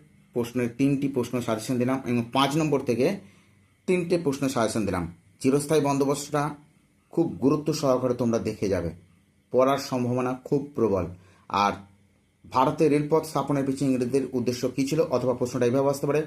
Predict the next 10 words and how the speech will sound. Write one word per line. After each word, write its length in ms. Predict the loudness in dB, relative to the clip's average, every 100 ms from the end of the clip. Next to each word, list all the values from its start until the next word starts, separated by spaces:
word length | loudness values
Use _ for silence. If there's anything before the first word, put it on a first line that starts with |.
| -6 -20 -20 _ _ -2
ভারতের 380 | 0 4 4
রেলপথের 400 | 4 4 2 2 0
প্রভাব 280 | 0 2 2
হিসেবে 240 | 2 -2
সুফল 340 | 0 0 4
ও 60 | 2
কুফলগুলি 400 | 2 0 0 0
তুলনামূলকভাবে 640 | 0 2 2 0 0 -2
আলোচনা 440 | -2 -2 -2 -2 -4
করো। 260 | -6 -10